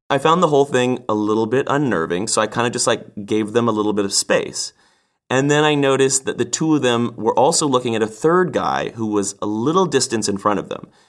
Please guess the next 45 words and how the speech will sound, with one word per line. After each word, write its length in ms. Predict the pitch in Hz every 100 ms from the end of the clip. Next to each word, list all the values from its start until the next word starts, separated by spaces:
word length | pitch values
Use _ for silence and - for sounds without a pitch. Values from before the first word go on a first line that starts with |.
| _ -
And 160 | 120 123
he 320 | 123 127 127
looked 300 | 120 110 110
like 300 | 104 101 98
he 260 | - 107
was 240 | 101 98 92
their 180 | 98 -
friend. 540 | - 202 156 62 65
And 160 | - 120
so 180 | - 120
<laughs> 200 | 101 -
there's, 500 | 123 - 123 151 -
like, 140 | 180
this 220 | 196 208 - - - -
weird, 600 | - 156 190 190 190 -
it 40 | 139
wasn't 260 | 180 214
even 160 | 160 135
a 40 |
triangle, 520 | 123 117 110 92 92
it 80 | 104
was, 140 | 101 101
like, 200 | 95 104
a 60 |
square 440 | - - 113 107 98
now 300 | 85 80 82
because 280 | 98 101
I 120 | 98 101
was 180 | 92
there, 320 | - 60 76 - - -
of 200 | 117 104
guys 500 | 123 123 104 101 98
looking 340 | 98 120 104
at 60 | 92
each 180 | 80 92
other, 300 | 80 87 107
kind 220 | 107 113
of 80 | 131
confused, 680 | - 135 123 120 117 117 117
but 100 | 101
also, 240 | 104 -
like, 240 | 117 107 -
kind 260 | - 101
of 160 | 117 113
interested. 560 | 113 110 98 - 62 -